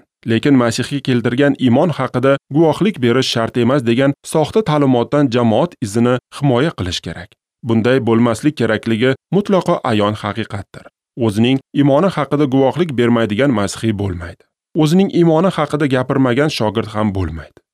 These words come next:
Iymoni haqida guvohlik bermaydigan masihiylar bor. Lekin Xudoni ulug'lab, dunyoga Masih haqida gapirmaydigan shogird umuman yo'q. Hosil keltiruvchi va xushxabar yetkazuvchi maxsus odamlar bor.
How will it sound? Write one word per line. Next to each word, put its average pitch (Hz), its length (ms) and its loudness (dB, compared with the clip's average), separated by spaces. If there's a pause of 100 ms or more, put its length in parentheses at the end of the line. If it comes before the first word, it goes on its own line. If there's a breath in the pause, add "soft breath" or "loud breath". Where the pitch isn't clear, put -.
(320)
Iymoni 117 360 2
haqida 123 460 -2 (100)
guvohlik 151 520 0
bermaydigan 147 560 2
masihiylar 113 600 -2
bor. - 160 -12 (380)
Lekin 113 260 0
Xudoni 117 360 0
ulug'lab, 123 460 0 (200)
dunyoga 156 440 2
Masih 151 320 0
haqida 143 380 -4
gapirmaydigan 123 800 0
shogird 107 460 -2 (100)
umuman 131 420 2
yo'q. 101 280 -8 (460)
Hosil 120 340 0
keltiruvchi 107 600 -2
va 113 120 0 (160)
xushxabar 160 420 -2
yetkazuvchi 139 580 0
maxsus 143 420 0
odamlar 104 520 -2
bor. 95 220 -12